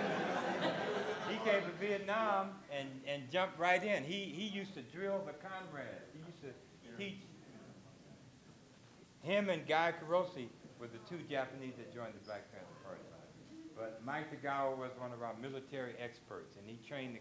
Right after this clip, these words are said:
comrades in how to use weapons. And Jake Fiddler,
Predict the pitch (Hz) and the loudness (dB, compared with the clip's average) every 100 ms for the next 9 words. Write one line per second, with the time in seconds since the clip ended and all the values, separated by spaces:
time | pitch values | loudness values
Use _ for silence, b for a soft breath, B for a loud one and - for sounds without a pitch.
0 | - 123 117 113 113 110 104 113 110 107 | -6 -4 -2 -2 -2 -4 -8 -6 -6 -6
1 | 110 104 98 B B B 104 113 110 104 | -10 -10 -12 B B B -4 -2 -2 0
2 | 117 - 82 - - - - - - - | -2 -2 -14 -16 -20 -20 -20 -20 -20 -20
3 | - - - 95 110 151 170 - 185 180 | -20 -20 -14 -12 -4 -4 -4 -6 -4 -4
4 | 101 | -4